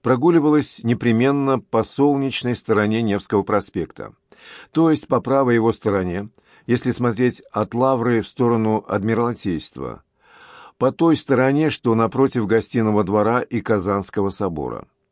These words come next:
Вот уже нет на свете тех дореволюционных франтов, как мотыльки, сгоревших в огне войн и революции.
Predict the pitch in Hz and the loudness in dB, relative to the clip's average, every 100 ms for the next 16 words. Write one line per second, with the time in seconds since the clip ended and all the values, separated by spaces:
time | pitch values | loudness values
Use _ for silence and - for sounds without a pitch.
0 | _ _ _ _ _ _ _ _ _ _ | _ _ _ _ _ _ _ _ _ _
1 | - - - - _ _ - 127 170 160 | -20 -20 -20 -20 _ _ -4 -2 0 0
2 | 147 156 131 113 147 127 143 135 147 135 | 2 4 4 2 0 2 0 0 0 0
3 | 127 - 131 120 120 117 113 117 - 139 | -2 0 0 2 2 4 2 0 2 2
4 | 135 131 - 104 113 90 69 69 67 - | 2 0 -4 -2 0 -2 -4 -12 -14 -20
5 | - - _ _ - - _ 120 113 113 | -20 -20 _ _ -20 -20 _ -2 0 0
6 | 127 107 - 135 127 - 101 87 107 113 | 0 0 0 2 2 0 -4 0 2 0
7 | 104 117 107 98 101 95 107 107 92 98 | 0 -4 -2 -2 -2 0 -2 -2 -4 0
8 | 110 110 104 - 107 107 110 110 98 - | 2 2 0 -2 -2 2 2 0 -2 -6
9 | - 65 | -10 -10